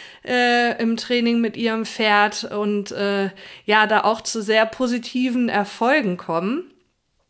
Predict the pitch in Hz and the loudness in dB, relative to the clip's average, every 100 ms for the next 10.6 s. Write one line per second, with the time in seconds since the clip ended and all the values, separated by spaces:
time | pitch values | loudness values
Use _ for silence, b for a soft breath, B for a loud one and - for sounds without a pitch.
0 | - 202 202 190 185 214 - 190 190 - | -6 0 2 2 0 -2 -4 -4 -4 -4
1 | 202 196 196 196 196 226 226 202 196 202 | -6 -4 -8 -8 -4 -2 0 2 2 0
2 | 202 B B B - 196 196 - 202 190 | -6 B B B 0 0 0 -4 -4 -2
3 | 220 208 233 214 220 226 208 202 185 - | -4 -2 -4 -4 -6 -8 -8 -6 -4 -2
4 | 196 185 190 214 196 196 180 190 - 180 | 0 0 0 -6 -2 0 0 -2 -4 -4
5 | 202 - 185 190 180 - 185 - 185 175 | -4 -2 -2 -2 -6 -6 -12 -8 -8 -6
6 | 180 170 - - 151 151 170 269 B B | -8 -8 -12 -10 -8 -6 -4 -4 B B
7 | B B B - 208 185 196 226 - - | B B B -4 -2 -2 -4 -6 -8 -10
8 | - - 233 208 202 226 226 208 202 208 | -8 0 2 4 4 4 4 2 0 -2
9 | 202 202 139 190 180 - 202 220 220 202 | 0 0 0 -2 -4 -4 0 2 2 0
10 | - 165 - 120 107 - | -6 -10 -10 -12 -12 -14